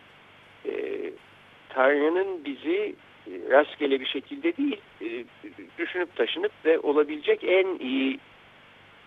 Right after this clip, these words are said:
e, koşullar altında yarattığına inanıyoruz demektir. E, o zaman şu sorulabilir, e, hayatımız hep, e, doğru olduğunu bildiğimiz,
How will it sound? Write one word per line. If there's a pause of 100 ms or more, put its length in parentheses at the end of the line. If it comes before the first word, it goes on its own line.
(180)
e,
koşullar
altında
yarattığına (180)
inanıyoruz
demektir. (840)
E, (760)
o
zaman
şu
sorulabilir, (260)
e,
hayatımız (100)
hep, (640)
e, (340)
doğru
olduğunu
bildiğimiz,